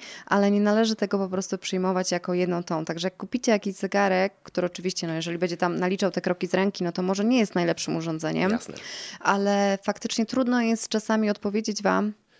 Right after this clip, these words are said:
Speaker 2: Znaczy, e,
Speaker 1: na to pytanie, który zegarek jest dobry, bo, e, widzicie, że tych zegarków mamy, e, kilka i dla mnie jest bardzo ciężko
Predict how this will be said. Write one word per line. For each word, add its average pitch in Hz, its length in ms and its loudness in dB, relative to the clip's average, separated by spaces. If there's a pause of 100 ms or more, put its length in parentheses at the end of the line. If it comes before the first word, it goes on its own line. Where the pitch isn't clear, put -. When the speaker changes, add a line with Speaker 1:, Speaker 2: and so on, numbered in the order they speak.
Speaker 2:
Znaczy, - 280 -8 (200)
e, 123 60 0
Speaker 1:
na 202 100 4
to 208 120 2
pytanie, 214 420 2
który 226 260 2
zegarek 208 440 2
jest 196 120 0
dobry, 185 340 2
bo, 175 300 2 (400)
e, 175 460 0
widzicie, 190 380 2
że 180 100 2
tych 175 140 -4
zegarków 185 440 0
mamy, 190 280 2
e, 175 380 0
kilka 185 540 0
i - 140 -4
dla 214 180 4
mnie 214 380 4 (680)
jest 190 160 -4
bardzo 220 280 4
ciężko 208 680 2